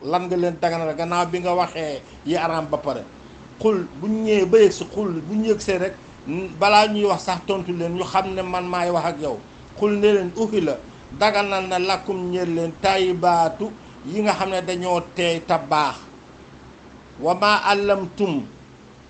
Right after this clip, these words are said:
ak la nga xamee ne yéen minal jawaarihi, yéen a ko jàngal seen xaj ya, wala seen maf ya, wala seen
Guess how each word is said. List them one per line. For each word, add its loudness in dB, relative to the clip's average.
ak 0
la 2
nga 2
xamee 0
ne -2
yéen 4
minal 2
jawaarihi, 4
yéen 8
a 0
ko -2
jàngal 2
seen -2
xaj 0
ya, -2
wala 2
seen -2
maf 0
ya, 2
wala 0
seen -2